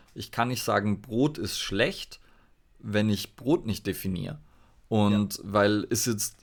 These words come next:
Speaker 1: ist jetzt Brot, das Sauerteigbrot, das halt wirklich, ähm, ein paar Wochen im Endeffekt in der Produktion dauert und das halt wirklich ein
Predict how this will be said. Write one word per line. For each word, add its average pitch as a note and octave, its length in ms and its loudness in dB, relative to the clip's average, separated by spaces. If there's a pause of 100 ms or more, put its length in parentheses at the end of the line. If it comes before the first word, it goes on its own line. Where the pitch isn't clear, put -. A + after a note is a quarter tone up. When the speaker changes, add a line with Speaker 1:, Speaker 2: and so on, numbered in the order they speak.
Speaker 1:
ist - 160 -2
jetzt G2 240 -2
Brot, B2+ 440 2 (100)
das G#2 520 -2
Sauerteigbrot, D3 1120 0
das G2+ 160 0
halt F#2+ 220 0
wirklich, G2+ 580 -2 (380)
ähm, F#2+ 480 0
ein F#2+ 60 -4 (200)
paar F#2+ 320 2
Wochen C3+ 360 0
im F#2+ 120 -4
Endeffekt F#2+ 600 -2
in G2+ 120 -2
der F#2 200 2
Produktion G2 760 -2
dauert G#2+ 460 0 (380)
und G#2+ 500 2 (100)
das G#2 220 0
halt G2 180 4
wirklich A2 320 -2
ein G2 320 -2